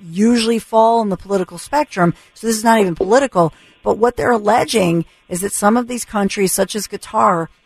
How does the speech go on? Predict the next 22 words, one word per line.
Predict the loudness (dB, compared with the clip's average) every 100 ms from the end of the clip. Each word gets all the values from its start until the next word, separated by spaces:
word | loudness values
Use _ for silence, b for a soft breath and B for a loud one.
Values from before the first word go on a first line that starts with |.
| _ _ _
are | -2
donating | 0 0 0 0 0 -2 -8 -20 -16 2
billions, | 4 6 2 0 -2 -8 -12 -6 0
also | 2 2 -2
China | -2 0 2 2
donating | 2 0 0 -2 -4 -8 -10
a | -18
ton | -2 2
of | 2
money, | 2 -2 -4 b b b _
but, | 0 0 -2 _ _
but | -8 -2 -2 0
they | 2 2
are | 2 2 2 0 -6
affecting, | -8 -8 0 0 0 _ 0 2 2 0 b b b b b
um, | -14 -8 -8 -8 -10
the | -2 0
instruction | 0 -2 -2 0 0 -2 -2 -2 -4 _ _ _
and | -2 0 2 2 0 -2 -6 -10 _ -20 -10
in | -2 0
our | 2 0 0
universities, | -2 0 0 0 0 0 -2 0 0 -2 -4